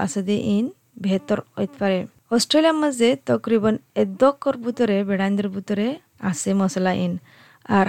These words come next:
হার তিন ভাগ গড়ি বেড়াইনদের তো ও, তারার বয়স চাল্লিশ পাঁচ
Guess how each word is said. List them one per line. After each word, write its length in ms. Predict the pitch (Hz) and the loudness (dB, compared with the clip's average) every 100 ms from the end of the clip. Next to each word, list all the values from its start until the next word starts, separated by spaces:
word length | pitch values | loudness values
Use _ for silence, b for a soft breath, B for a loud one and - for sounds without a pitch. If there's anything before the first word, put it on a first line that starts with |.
| - | 0
হার 280 | - 233 240 233 - | 0 4 4 0 2
তিন 180 | 226 214 214 208 | 6 8 6 6
ভাগ 120 | 262 247 | 4 4
গড়ি 220 | 240 240 269 226 | 6 6 6 4
বেড়াইনদের 360 | 196 196 202 - | 4 4 2 0
তো 60 | 220 214 | 2 4
ও, 40 | 202 285 - 220 208 | 4 2 -4 -10 -2
তারার 220 | 202 208 196 | 0 0 0
বয়স 220 | 208 285 - _ - | 2 2 -2 _ -4
চাল্লিশ 280 | 208 190 185 | -2 0 0
পাঁচ 140 | 185 | -2